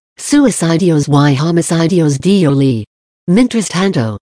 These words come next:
ahora tenemos un gran segmento de la población que ha sido alentado y condicionado a evitar la realidad. Cuando se vive en el engaño, alejado de la realidad,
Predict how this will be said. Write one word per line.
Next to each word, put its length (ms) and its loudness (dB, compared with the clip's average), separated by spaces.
ahora 440 0
tenemos 560 2
un 140 2
gran 260 0
segmento 640 0
de 140 0
la 180 0
población 640 0
que 260 0
ha 180 -2
sido 400 0
alentado 720 0
y 60 0
condicionado 880 0
a 40 0
evitar 580 0
la 200 0
realidad. 720 0
Cuando 480 0
se 140 0
vive 420 0
en 80 2
el 160 0
engaño, 540 0
alejado 600 0
de 160 0
la 200 0
realidad, 720 0